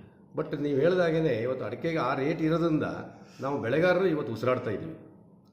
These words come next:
ಇಲ್ಲಾಂದ್ರೆ ಇವತ್ತು ನೀವು ಅಗ್ರಿಕಲ್ಚರಲ್ಲಿ ಇವತ್ತು ಮಾಡೋದು ಭಾಳ ಜನ ಅಗ್ರಿಕಲ್ಚರೇ ಬೇಡ ಅಂತ ಮಟ್ಟಕ್ಕೆ ಹೋಗ್ಬಿಟ್ಟಿದ್ದಾರೆ. ಹಾಗಾಗಿ ಇವತ್ತು ಆ ರೇಟ್ ಇರೋದ್ರಿಂದ ಇವತ್ತು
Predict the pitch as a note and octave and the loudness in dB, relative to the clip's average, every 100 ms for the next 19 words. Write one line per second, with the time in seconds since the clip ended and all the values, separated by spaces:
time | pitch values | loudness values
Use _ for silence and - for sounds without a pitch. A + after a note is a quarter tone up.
0 | B2 D#3 E3+ F3 D3+ C#3+ C#3+ D3 C#3+ C#3+ | -2 2 2 2 0 0 -2 -4 -2 0
1 | B2+ A#2 G#2+ C#3+ D3 C#3+ C#3+ C#3+ D3 B2 | 0 -2 -4 -4 -4 -6 -6 -6 -6 -6
2 | G2 G2 A#2+ C#3+ G#2 F#2 A#2+ C#3 C#3+ D#3+ | -6 -6 -6 -6 -8 -8 -6 -4 -2 -2
3 | D#3 B2 C3 D3 D3+ E3 A#2+ G#2+ D3 D#3 | -2 -4 -6 -6 -4 -4 -2 -2 0 0
4 | D#3 D#3 D3 C#3 C3 B2+ - B2+ C3 C3 | 0 -2 -2 -4 -4 -6 -6 -4 -2 0
5 | G#2 - - - - - - - D#3 F#3 | 0 -4 -12 -20 -20 -20 -14 -4 0 2
6 | F3+ E3+ E3 D#3+ B2+ A#2+ E3+ F3 D3+ A2+ | 2 2 0 0 -2 0 0 0 0 -2
7 | F#2 F2+ - - - - - E3 F3+ F#3 | -4 -6 -10 -12 -20 -20 -12 -4 -2 -2
8 | F3+ | -2